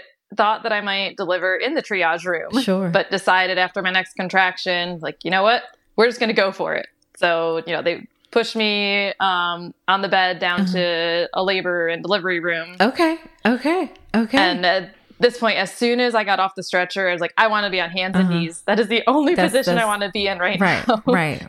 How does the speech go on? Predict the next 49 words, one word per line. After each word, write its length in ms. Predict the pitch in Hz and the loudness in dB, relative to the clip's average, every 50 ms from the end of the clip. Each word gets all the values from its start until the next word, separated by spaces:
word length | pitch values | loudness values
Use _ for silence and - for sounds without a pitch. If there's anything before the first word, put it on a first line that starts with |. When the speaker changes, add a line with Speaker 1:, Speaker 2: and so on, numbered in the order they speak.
| - - | -2 0
Speaker 1:
Like, 100 | 196 175 | 0 2
Speaker 2:
right. 140 | 180 - - | 2 0 0
Speaker 1:
relieve 320 | 165 180 214 233 262 214 | 0 0 0 0 0 -2
this 180 | 202 226 226 - | -2 -4 -6 -6
pressure 440 | - - 214 180 185 - 190 185 180 | -2 -2 0 0 0 -2 -2 -2 0
a 40 | 175 | 0
little 100 | 175 190 | 2 2
Speaker 2:
Right. 120 | 190 175 165 | 2 2 2
Speaker 1:
bit 160 | 160 - - - | 0 -2 -4 -6
for 180 | - 175 180 208 | -6 -4 -4 -2
me. 340 | 190 175 - - 240 233 - | -2 -2 -2 -4 -4 -4 -2
Speaker 2:
Right, 320 | 196 190 175 165 160 151 - _ _ _ - | 0 0 0 0 -2 -6 -8 _ _ _ -6
right. 380 | 170 175 180 175 165 156 - - - - | -4 -2 0 0 -2 -2 -6 -10 -12 0
Speaker 1:
So 120 | - - 208 | 2 4 4
I 600 | 196 196 196 190 190 196 190 190 196 196 190 - - _ _ _ _ _ _ _ | 6 4 4 2 2 0 0 -2 -2 -2 -2 -4 -6 _ _ _ _ _ _ _
pushed, 640 | - 240 269 294 320 302 294 - - - - - - - - - - - | 0 2 2 2 2 0 -4 -10 -12 -12 -14 -14 -16 -16 -18 -16 -12 -12
I 80 | 180 180 | -4 0
think, 200 | - 240 277 330 | 0 2 2 2
only 240 | 359 359 370 370 339 | 2 2 0 -2 -2
for 160 | - 311 302 | 0 0 0
about 300 | 294 254 247 220 190 - | 2 2 2 2 0 -2
fifteen 380 | 220 214 - - - 269 247 240 | -6 -8 -6 -4 -2 -2 0 0
minutes. 420 | 214 190 170 160 175 - - - - 277 - | 0 0 0 -2 -4 -4 -6 -6 -2 0 2
Speaker 2:
Oh, 100 | 262 269 | 4 4
where 160 | 285 311 359 | 4 4 4
was 160 | 392 440 339 | 4 2 2
your 100 | 330 302 | 2 2
husband? 400 | 240 269 330 - - 113 104 123 | 2 2 0 0 -2 -4 -2 2
When 100 | 185 240 277 | 2 2 4
did 80 | 294 240 | 2 2
he 120 | 240 269 | 0 0
get 200 | 254 196 151 - | 0 0 -2 -2
there? 240 | - 113 117 131 - - | -4 -6 -8 -8 -10 -4
Speaker 1:
He 160 | - - 294 | 0 0 2
got 160 | 330 403 392 | 2 2 0
to 80 | - 311 | 0 0
ride 160 | 320 285 277 247 | 2 2 2 0
in 60 | 240 | -2
the 60 | 214 | -4
ambulance. 440 | - 208 208 190 160 160 147 - - _ - - - | -4 -4 -4 -6 -6 -8 -8 -10 -12 _ -10 0 4
Speaker 2:
Oh, 120 | 220 233 226 | 4 4 4
good. 400 | 202 214 214 185 151 117 - - - | 4 2 0 0 0 -2 -4 -2 0
Speaker 1:
Which 120 | - 196 196 | 0 2 2
Speaker 2:
Okay. 140 | 190 170 | 2 0
Speaker 1:
was 120 | 202 190 180 | 0 0 -2
great. 320 | - 196 175 156 151 - - - | -2 -2 -2 -2 -4 -2 0 2
Speaker 2:
Okay, 340 | 190 180 - 175 113 117 - | 2 2 2 -2 -2 -4 -2
Speaker 1:
We 140 | - 220 240 | -2 0 2
Speaker 2:
good. 320 | - 220 220 214 214 - | 2 2 2 0 0 -2